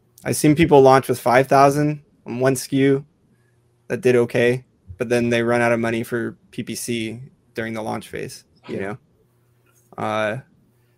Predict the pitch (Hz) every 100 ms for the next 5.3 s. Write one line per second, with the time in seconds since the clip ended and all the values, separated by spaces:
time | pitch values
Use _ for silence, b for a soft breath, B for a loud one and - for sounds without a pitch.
0 | _ _ _ - 117 120 117 113 110 117
1 | 113 - 120 117 - 117 107 - 107 107
2 | - 113 - 117 113 117 113 113 113 -
3 | 117 107 107 107 110 107 107 110 B B
4 | B B B B B - 120 131 120 -
5 | 117 117